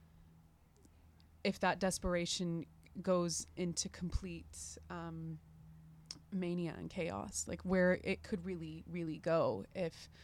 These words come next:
someone completely, um,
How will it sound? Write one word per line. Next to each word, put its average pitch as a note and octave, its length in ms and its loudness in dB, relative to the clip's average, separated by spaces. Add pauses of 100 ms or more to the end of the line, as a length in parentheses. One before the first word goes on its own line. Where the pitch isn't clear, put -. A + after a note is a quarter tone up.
(440)
someone F#3 380 0
completely, E3 920 -2 (680)
um, F#3 460 -2